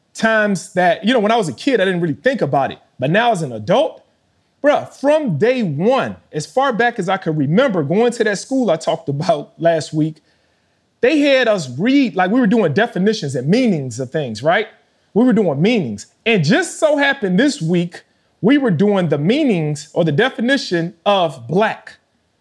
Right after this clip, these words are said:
We were doing the definition of white. My teacher made me stand up and say the definition of black,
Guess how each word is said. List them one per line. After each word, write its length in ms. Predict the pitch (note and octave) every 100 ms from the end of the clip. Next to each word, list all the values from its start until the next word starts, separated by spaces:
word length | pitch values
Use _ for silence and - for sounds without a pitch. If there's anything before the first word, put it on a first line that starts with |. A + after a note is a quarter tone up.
| _ _
We 120 | G3
were 100 | C4+
doing 220 | G#3 B3 G#3+
the 80 |
definition 760 | D3+ A3+ B3 G#3+ C#4 - F#3+ D#3+ -
of 340 | F#3+ C#3+ A#2+
white. 440 | D3+ G#3 - - _ _ _ _ _ _ _ _ _ _
My 200 | G3+ B3
teacher 720 | - - G#4+ - A3 E3 - _ _ -
made 280 | B3+ D#4+
me 140 | E4+ F4
stand 400 | E4 F#4 F#4 F#4
up 180 | F#4 D4+
and 160 | C#4+
say 180 | - F4
the 80 | D4
definition 520 | D#4+ E4 E4 E4 D4+
of 80 | A#3
black, 420 | F#4 F#4 -